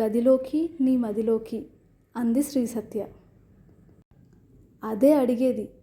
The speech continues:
ఏం ఆశలవి తమరివి?" అన్నాడు మధుకర్. "నీ బుగ్గలు కొరకాలని,"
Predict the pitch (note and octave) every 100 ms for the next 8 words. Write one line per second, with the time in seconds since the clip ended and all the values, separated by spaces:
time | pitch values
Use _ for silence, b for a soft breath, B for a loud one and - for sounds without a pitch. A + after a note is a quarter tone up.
0 | _ _ G#3+ A3 C4+ D4+ D4 D4 C#4+ C#4
1 | C#4+ D4 - _ _ _ - A#3+ B3 C4+
2 | C4+ C4+ C4+ - _ _ _ - A3+ G#3
3 | G3+ C#4 D4 G#3+ G#3+ G#3 - _ _ _
4 | _ _ _ _ _ _ _ _ _ _
5 | _ _ - A#3+ B3+ G#3+ G#3 B3+ D4 -
6 | G#3+ G#3+ A#3 A#3 A3+ A3+ C#4+